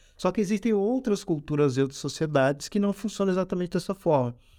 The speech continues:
A explicação racional, ela não é excludente de outras possibilidades, né? São sistemas compostos, né?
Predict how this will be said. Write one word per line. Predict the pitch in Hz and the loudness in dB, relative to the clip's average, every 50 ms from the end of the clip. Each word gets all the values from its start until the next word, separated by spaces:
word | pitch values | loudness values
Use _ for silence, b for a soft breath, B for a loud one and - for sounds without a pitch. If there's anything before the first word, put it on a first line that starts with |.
| b b | b b
A | b 139 | b -2
explicação | 127 - - 143 143 - 139 - - 170 175 | 0 0 0 0 2 2 2 2 2 0 0
racional, | 165 160 156 - 156 139 139 143 156 165 | 0 -2 -2 0 0 2 2 4 4 4
ela | 156 147 143 | 4 4 4
não | 143 147 147 | 4 4 4
é | 147 147 | 4 2
excludente | 151 175 196 190 - - 196 175 139 131 135 147 165 180 185 185 - 151 | 2 2 0 -2 -4 -4 -2 -2 0 0 0 0 0 0 -2 -4 -4 -2
de | 139 139 | 0 0
outras | 143 143 147 135 - | 0 0 -2 -6 -6
possibilidades, | - 139 127 - - 131 123 123 127 123 113 107 107 104 98 95 - | -4 -6 -4 -4 -2 0 2 2 2 2 2 2 0 0 -2 -4 -8
né? | 110 113 127 123 - | -6 -6 -6 -6 -6
São | - 131 | -8 -8
sistemas | - - 127 - 135 123 120 120 - | -6 -6 -4 0 0 2 2 0 -2
compostos, | - 156 156 156 - - 147 139 135 123 - - - 110 107 | -4 -8 -8 -6 -2 2 4 4 4 4 2 -2 -4 -4 -2
né? | 123 151 | -2 -2